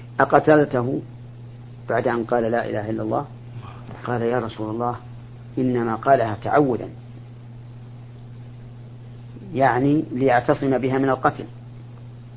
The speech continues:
وليست عن إخلاص"، فجعل النبي صلى الله عليه وسلم يكررها حتى قال أسامة:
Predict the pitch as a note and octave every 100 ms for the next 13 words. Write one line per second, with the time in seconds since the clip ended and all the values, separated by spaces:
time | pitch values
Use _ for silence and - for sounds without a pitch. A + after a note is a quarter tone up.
0 | - - C3+ D3+ D3 A2+ C3 - B2 A#2+
1 | - - - - - - - - - -
2 | - - B2+ C3+ C3 C3+ B2 A#2+ C3 A2+
3 | A2 A#2 B2+ G#2+ A#2 A2 A2+ B2+ A2+ G#2+
4 | A#2 A2+ A2 - - - - - - -
5 | - - - - - - - - - -
6 | - - - - - - - - - -
7 | - - - - - - - C3+ B2 B2+
8 | A#2 A2 B2 C3+